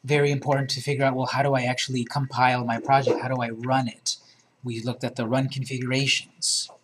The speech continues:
on a virtual device. We created virtual devices, the importance of that. And, uh, a little bit about playing about,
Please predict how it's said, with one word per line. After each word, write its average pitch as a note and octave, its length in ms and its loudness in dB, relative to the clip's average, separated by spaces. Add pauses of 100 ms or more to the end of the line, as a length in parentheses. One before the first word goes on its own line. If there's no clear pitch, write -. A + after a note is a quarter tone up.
(1300)
on C#3 140 2
a A#2 60 -2
virtual B2+ 360 -2
device. - 340 -4
We D3 100 0
created D#3+ 360 4
virtual E3+ 340 6
devices, - 720 -2
the A#2+ 80 -4
importance A#2+ 380 -4
of A2+ 140 -10
that. - 360 -4 (1040)
And, A2+ 380 -2
uh, A#2 420 4
a C3 60 0
little E3 320 6
bit D#3+ 160 4
about D3 280 2
playing D#3+ 340 -2
about, C#3 440 0